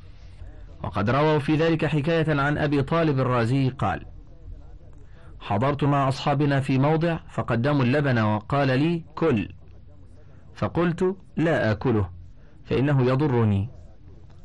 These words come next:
فلما كان بعد أربعين سنة صليت يوما خلف المقام ودعوت الله عز وجل وقلت:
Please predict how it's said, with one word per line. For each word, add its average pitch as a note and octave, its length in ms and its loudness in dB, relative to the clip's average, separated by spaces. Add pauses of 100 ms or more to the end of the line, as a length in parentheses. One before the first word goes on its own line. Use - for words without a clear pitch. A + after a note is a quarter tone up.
فلما B2 560 2
كان B2+ 380 2
بعد A#2 320 0
أربعين A#2 640 2
سنة E3+ 340 0 (1160)
صليت D3 500 0
يوما D#3 300 4
خلف D#3 300 0
المقام D#3 560 2 (880)
ودعوت A#2+ 360 0
الله D#3 220 2
عز D3 260 2
وجل C#3+ 300 2
وقلت: D#3 560 0